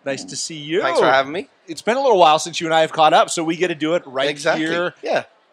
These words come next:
Speaker 1: at the expo and on Facebook Live. So shout out to everybody out there
Speaker 2: Hey,
Speaker 1: on
Speaker 2: guys.
Speaker 1: Facebook.
Speaker 2: How are you?
Speaker 1: You are the C E O of the world's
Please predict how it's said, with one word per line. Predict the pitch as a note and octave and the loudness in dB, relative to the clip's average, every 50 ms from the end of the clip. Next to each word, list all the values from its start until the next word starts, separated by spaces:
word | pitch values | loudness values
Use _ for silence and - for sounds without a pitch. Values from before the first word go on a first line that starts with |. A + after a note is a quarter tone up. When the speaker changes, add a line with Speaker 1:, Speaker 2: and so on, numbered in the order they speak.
| _ _ - | _ _ -2
Speaker 1:
at | D#3 E3+ F3 - | 0 0 0 0
the | F#3+ F3+ E3+ E3 D#3+ D#3 D3 D3 D3+ C3+ | 0 0 0 0 0 0 -2 -2 -2 -2
expo | C#3 D3 - - - E3+ E3 G3+ F#3 | -4 -4 -4 -2 0 2 2 4 4
and | F3 G3 A3 A3 F#3+ | 2 2 2 2 2
on | F#3+ F#3+ G3 - | 2 2 2 0
Facebook | - F#3 F3+ E3+ D#3 - - - F3 F3+ E3+ - C#3+ | -2 -4 -4 -4 -4 -6 -6 -4 -4 -4 -4 -6 -2
Live. | D3 E3+ G#3+ A3 F3 E3 | 0 2 2 2 2 0
So | - - E3+ E3+ E3+ E3+ E3+ E3 D#3+ | -2 -4 -2 -2 0 -2 -2 -4 -6
shout | D3+ - F3+ F3 F3 E3+ | -6 -2 2 4 4 6
out | F3+ F3+ E3+ | 4 4 4
to | F3 | 0
everybody | E3 E3 F3 E3+ E3 E3 E3 D#3+ | -2 -2 0 -2 0 0 2 0
out | D#3 D#3+ - | 0 0 0
there | F3 D#3 D#3 | -2 0 0
Speaker 2:
Hey, | D3 D#3 | 0 0
Speaker 1:
on | D3 | 0
Speaker 2:
guys. | C3+ C#3+ D3 D3+ D#3 D#3 - - | 0 2 2 2 0 -2 -6 -10
Speaker 1:
Facebook. | - E3+ E3+ E3+ | -8 -4 -2 -2
Speaker 2:
How | A#2+ C3+ D3 | 0 0 0
are | D#3+ F3 | -2 -2
you? | D#3+ A#2+ G#2 - _ _ _ _ _ _ _ _ | -2 -4 -6 -8 _ _ _ _ _ _ _ _
Speaker 1:
You | C3 C#3+ G3+ B3+ | -14 -10 -6 -2
are | F#3+ F3+ F3 E3+ E3 E3 E3 D#3+ D#3 D#3+ - - | 2 6 6 8 8 8 6 4 2 0 -2 -6
the | C#3 C#3 | -8 -8
C | - - F3 F#3+ F#3 F3+ D#3+ | -8 -8 -8 -10 -6 -2 2
E | D#3 | 2
O | D3+ D3 C#3+ C#3+ C#3 | 4 4 4 2 2
of | C3+ C#3 C#3 C3+ C3+ B2+ - | 0 0 0 0 -2 -4 -6
the | C3+ C3 B2+ | -10 -12 -8
world's | B2 D3+ D3+ D#3 D3+ D3 D3 C#3+ C3+ C3 - - | -6 -4 -2 -2 0 -2 -2 -4 -6 -8 -12 -14